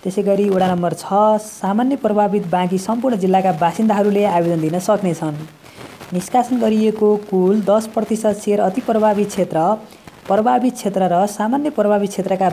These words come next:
बासिन्दाहरूका लागि क्रमशः, क्रमशः चार दशमलव पाँच इस्टु वान, दशमलव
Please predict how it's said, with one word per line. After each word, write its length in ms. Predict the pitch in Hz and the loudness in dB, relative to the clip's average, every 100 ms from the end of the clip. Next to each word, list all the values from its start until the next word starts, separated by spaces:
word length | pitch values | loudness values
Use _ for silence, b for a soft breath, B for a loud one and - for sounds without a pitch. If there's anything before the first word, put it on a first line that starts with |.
| 160 | 0
बासिन्दाहरूका 600 | 170 226 226 208 214 208 | -4 -2 0 0 2 2
लागि 320 | 208 196 202 | 2 2 0
क्रमशः, 540 | 196 185 170 156 170 208 214 - | 0 0 0 -2 0 0 -2 -12
क्रमशः 560 | - 202 208 185 190 208 214 - | -2 0 0 -2 0 0 -2 -2
चार 240 | 208 226 | 0 2
दशमलव 440 | 226 220 220 214 214 - - | 0 -2 -2 -2 -4 -12 -8
पाँच 680 | 196 190 226 226 - - - | -4 -2 -2 -6 -20 -18 -6
इस्टु 280 | 202 - 185 | -6 -2 -2
वान, 360 | 170 208 233 226 - - - - - | 0 0 -2 -4 -12 -20 -20 -20 -12
दशमलव 500 | 175 190 190 185 196 | -2 -2 0 0 0